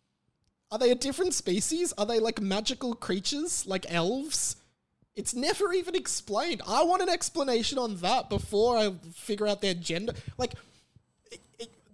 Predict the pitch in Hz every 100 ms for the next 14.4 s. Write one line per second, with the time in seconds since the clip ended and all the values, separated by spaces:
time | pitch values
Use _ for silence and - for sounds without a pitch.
0 | - - - - 320 349 381 381 254 214
1 | 226 214 262 233 226 233 220 202 214 185
2 | 175 220 208 180 180 170 143 165 165 165
3 | 190 - 202 175 175 165 139 117 - _
4 | _ 190 202 196 247 240 254 254 214 220
5 | 202 190 165 165 170 160 160 - - -
6 | - 190 196 175 175 - 220 220 214 190
7 | 214 220 196 226 156 - 185 220 - -
8 | - - - _ 202 214 - 240 269 220
9 | 220 254 277 262 226 - 202 190 160 165
10 | 156 147 180 147 - 143 131 120 185 156
11 | - - 156 - 143 139 - 151 - 131
12 | 117 - _ _ _ _ _ _ _ -
13 | - - _ _ _ _ _ _ 165 240
14 | 220 151 214